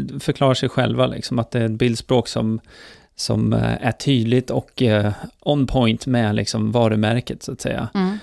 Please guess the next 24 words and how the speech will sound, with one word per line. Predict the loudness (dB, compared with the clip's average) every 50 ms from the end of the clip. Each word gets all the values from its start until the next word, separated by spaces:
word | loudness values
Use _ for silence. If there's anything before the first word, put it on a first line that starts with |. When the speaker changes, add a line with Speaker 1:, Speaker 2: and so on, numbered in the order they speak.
| -14 -16 _ -2
Speaker 1:
Eh, | 0 2 4 2 2
copyn, | 0 4 4 4 4 4 4 2 2 4 6
det | 6
är | 6
ju | 6
texten | 4 2 -2 -2 -2 -2 -2 -4 -2 -2 -2 0 2 2 2 2 0
egentligen | -2 -2 -4 -6 -6 -6 -6 -6 -6 -6
då. | -6 -6 -8 -10 _ -20 -20 -20 -20 -20 -12 _
Och, | -2 -2 -2 -2 0 2
eh, | 4 4 4 4 2 2
här | 4 4 6
är | 6
ju, | 6 6 6 4 4 0 0
det | 0 0 0 2 4
är | 4
ganska | 4 4 2 2
smart | 2 4 4 4 4
att | 2 0
tänka | 2 2 2 2 2 4 4 4 6 4
igenom | 4 4 4 6 6 4 4 4
det, | 2 2 2
så | 0 0
att, | -2 0 0
eh, | 0 0 0